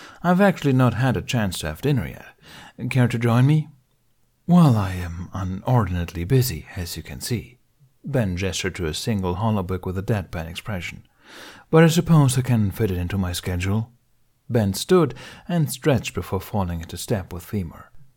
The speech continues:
Master Guard was not quite as tall as Qui-Gon and had to look down slightly to glance at Ben, eyebrows tilted in befuddled amusement. "You're as dry-wit as your nephew, you know." "Am I?" Ben had always felt that he tamed his tongue somewhat as he'd grown older.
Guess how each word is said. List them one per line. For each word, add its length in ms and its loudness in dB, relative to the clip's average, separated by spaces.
Master 360 -2
Guard 320 2
was 200 0
not 280 0
quite 360 0
as 120 -2
tall 240 0
as 100 -4
Qui-Gon 640 0
and 140 0
had 140 0
to 80 -4
look 180 0
down 320 0
slightly 400 -4
to 120 -10
glance 340 -2
at 100 -10
Ben, 320 -2
eyebrows 520 0
tilted 360 -4
in 160 -6
befuddled 500 -6
amusement. 680 -6
"You're 180 4
as 140 0
dry-wit 580 2
as 140 -2
your 100 0
nephew, 460 0
you 180 -6
know." 300 -2
"Am 220 4
I?" 280 -4
Ben 200 0
had 100 -2
always 340 -2
felt 260 0
that 120 -6
he 80 -4
tamed 400 -4
his 140 -8
tongue 260 -4
somewhat 400 -4
as 140 -8
he'd 120 -12
grown 280 -8
older. 480 -6